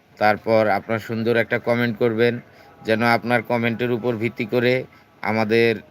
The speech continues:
তথ্যমূলক ভিডিও আপলোড করতে পারি। আর যারা এখনও আমাদের চ্যানেলটাকে সাবস্ক্রাইব করেননি, সাবস্ক্রাইব করবেন। বেল নোটিফিকেশন আইকনটি all অপশন করে দিবেন, তাহলে আমাদের তথ্যমূলক ভিডিও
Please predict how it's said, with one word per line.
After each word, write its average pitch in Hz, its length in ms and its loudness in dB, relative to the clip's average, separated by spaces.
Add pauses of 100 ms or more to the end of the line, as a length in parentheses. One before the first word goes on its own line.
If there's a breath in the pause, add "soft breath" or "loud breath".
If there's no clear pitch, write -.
(140)
তথ্যমূলক 131 580 -2
ভিডিও 120 600 0
আপলোড 107 380 -2
করতে 117 240 -4
পারি। 117 300 0 (580 loud breath)
আর 104 400 2
যারা 120 300 4
এখনও 127 300 -2
আমাদের 127 400 -2
চ্যানেলটাকে 120 500 -4
সাবস্ক্রাইব 113 460 -2
করেননি, 123 460 0 (460 loud breath)
সাবস্ক্রাইব 110 440 2
করবেন। 127 440 2 (440 loud breath)
বেল 113 160 4 (100)
নোটিফিকেশন 117 600 -2
আইকনটি 117 480 0 (100)
all 110 180 4
অপশন 120 220 -6 (120)
করে 123 240 0
দিবেন, 123 240 -2 (480 loud breath)
তাহলে 120 380 4 (140)
আমাদের 113 360 -2
তথ্যমূলক 131 520 -4 (120)
ভিডিও 123 240 -2